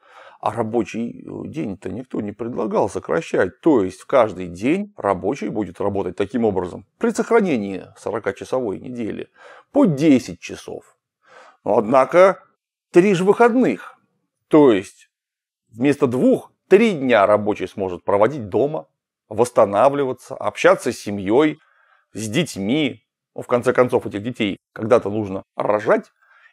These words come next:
и когда-то нужно воспитывать. Так вот, посмотрите-ка, почти половина недели на это отводится.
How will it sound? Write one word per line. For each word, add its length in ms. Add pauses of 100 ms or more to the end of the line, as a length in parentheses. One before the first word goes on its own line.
и 80
когда-то 360
нужно 380
воспитывать. 600
Так 120
вот, 220
посмотрите-ка, 460
почти 320
половина 440
недели 260
на 80
это 140
отводится. 460